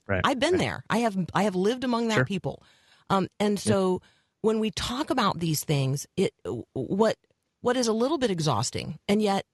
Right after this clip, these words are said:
Speaker 2: critically important is that every time we use a term that's misunderstood, we have
Speaker 1: Yeah.
Speaker 2: to define what we mean, and then we have to wait and see if the person we're talking with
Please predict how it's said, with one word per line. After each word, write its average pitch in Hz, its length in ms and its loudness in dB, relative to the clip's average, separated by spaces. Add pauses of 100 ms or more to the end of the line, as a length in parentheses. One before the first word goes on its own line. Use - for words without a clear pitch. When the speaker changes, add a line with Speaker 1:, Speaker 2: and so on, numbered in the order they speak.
(220)
Speaker 2:
critically 254 540 0
important 170 440 -2 (760)
is 202 180 2
that 202 200 2
every 208 360 0
time 220 320 0
we 185 100 2
use 175 260 2
a 185 80 -2
term 170 360 0
that's - 180 -2
misunderstood, 160 800 0 (360)
we 196 200 2
have 240 180 2
Speaker 1:
Yeah. 262 60 0
Speaker 2:
to 233 60 -2
define 175 560 0
what 170 140 -2
we 156 180 2
mean, 151 480 0 (380)
and 190 180 4
then 240 160 0
we 285 140 0
have 208 300 -2
to 180 100 2
wait 160 460 0
and 165 180 2
see 175 420 0
if - 180 0
the 165 100 -2
person 226 440 -2
we're 175 120 0
talking 202 480 0
with 226 320 -2